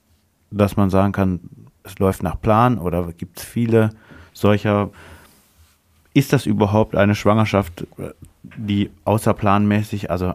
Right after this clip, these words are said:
nicht so richtig nach Plan läuft, wenn sie mal so einen Blutdrucktabletten nehmen muss? Oder ist das noch, wo man sagt,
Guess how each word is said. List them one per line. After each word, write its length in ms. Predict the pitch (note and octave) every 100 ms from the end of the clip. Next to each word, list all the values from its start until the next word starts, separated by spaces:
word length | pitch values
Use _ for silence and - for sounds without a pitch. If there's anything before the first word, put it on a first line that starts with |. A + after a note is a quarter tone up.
| G2+
nicht 300 | G2+ G#2 -
so 80 | G#2
richtig 300 | G#2+ - -
nach 180 | G2 -
Plan 280 | G#2 G2 G#2
läuft, 260 | G2 G2+
wenn 140 | F#2 F#2
sie 80 | F#2+
mal 140 | F#2+
so 100 | F#2+
einen 120 | F#2
Blutdrucktabletten 840 | F2+ G2+ A2 A2 - G#2+ F#2+ G2 A2
nehmen 200 | G#2 A2
muss? 140 | A2 A2+
Oder 200 | G2 F#2
ist 160 | -
das 120 | G2+
noch, 240 | G#2 F#2+ - _ -
wo 100 | G#2
man 160 | G2 F2+
sagt, 220 | F#2+ F#2+